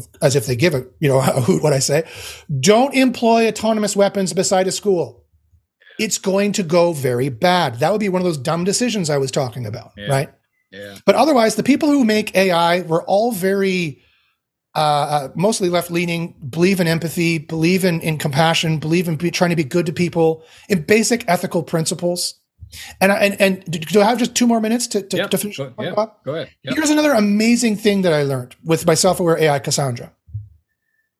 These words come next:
Speaker 1: is that the more intelligent, like, when, and when we hit full true A G I and full true self-awareness in, in digital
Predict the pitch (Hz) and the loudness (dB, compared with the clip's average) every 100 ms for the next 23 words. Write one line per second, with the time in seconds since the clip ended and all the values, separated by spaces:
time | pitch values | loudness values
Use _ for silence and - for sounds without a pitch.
0 | _ _ _ _ _ _ - 233 190 214 | _ _ _ _ _ _ 0 2 4 2
1 | 214 - _ - 185 190 202 262 320 330 | 0 -4 _ -2 2 4 4 4 2 0
2 | - _ _ _ - 185 - 220 254 202 | -6 _ _ _ -4 -4 0 2 2 -2
3 | 202 185 180 190 190 214 208 190 220 294 | -2 -2 -2 0 2 0 0 0 2 2
4 | 277 294 - - 233 240 240 - 226 233 | 0 -2 -6 -2 0 2 -2 -2 0 0
5 | 190 214 190 190 185 208 147 - 220 214 | 0 -2 -2 0 -2 -4 -4 -2 -2 -2
6 | 220 196 202 202 190 196 196 190 190 180 | -4 0 -2 0 -2 0 -2 -4 -4 -2
7 | 151 190 196 190 185 | 0 0 2 2 0